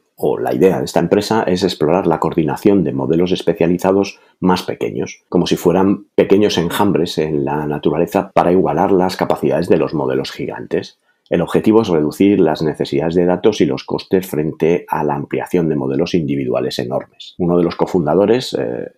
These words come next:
Leon Jones, fue pionero en la arquitectura de transformadores, eh, que es la base de chat G P T.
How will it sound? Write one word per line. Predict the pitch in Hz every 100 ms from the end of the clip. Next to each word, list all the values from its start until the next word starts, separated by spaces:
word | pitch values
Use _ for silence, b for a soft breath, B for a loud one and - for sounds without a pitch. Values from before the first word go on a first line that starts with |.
| _
Leon | - 85 69 69
Jones, | 90 110 107 -
fue | - 98
pionero | 92 85 87 95 87 98
en | 78
la |
arquitectura | 73 - 80 - 92 80
de | 80
transformadores, | 76 65 - 71 65 73 80 90 -
eh, | 69 55 55 50 _ _ _
que | 69
es | 73
la | 69 60
base | - 60
de | 57
chat | - -
G | -
P | 73
T. | 104 -